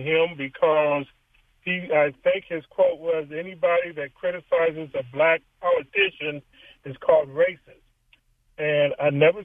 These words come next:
said that. And then, of course, you had another caller after him. The point of the call was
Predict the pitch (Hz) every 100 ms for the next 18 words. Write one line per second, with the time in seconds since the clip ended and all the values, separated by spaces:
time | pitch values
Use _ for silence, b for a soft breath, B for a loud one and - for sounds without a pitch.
0 | - 196 180 156 156 160 190 - 147 147
1 | 156 139 170 156 165 156 156 147 151 170
2 | - - 156 - 571 554 - - 392 453
3 | 571 - _ B B B - 151 - 196
4 | 214 190 160 151 - 190 226 180 165 147
5 | 170 - 508 -